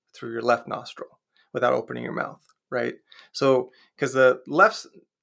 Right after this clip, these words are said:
uh, nostril is the sympathetic nostril. And if that's clogged and plugged up, you got a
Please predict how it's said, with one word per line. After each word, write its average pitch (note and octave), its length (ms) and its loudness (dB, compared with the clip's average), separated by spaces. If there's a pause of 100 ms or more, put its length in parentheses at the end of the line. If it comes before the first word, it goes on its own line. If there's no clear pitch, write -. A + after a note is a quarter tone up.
(180)
uh, B2 280 -2
nostril B2 600 -2
is C#3+ 200 -2
the C3 80 -8
sympathetic B2+ 580 -8
nostril. A#2+ 400 -6
And B2 120 -6
if A#2 40 -16
that's D3 220 2
clogged C#3 560 0
and B2 140 -12
plugged B2+ 380 -2
up, D#3+ 260 2 (460)
you B2+ 120 -10
got B2+ 240 4
a A#2 220 0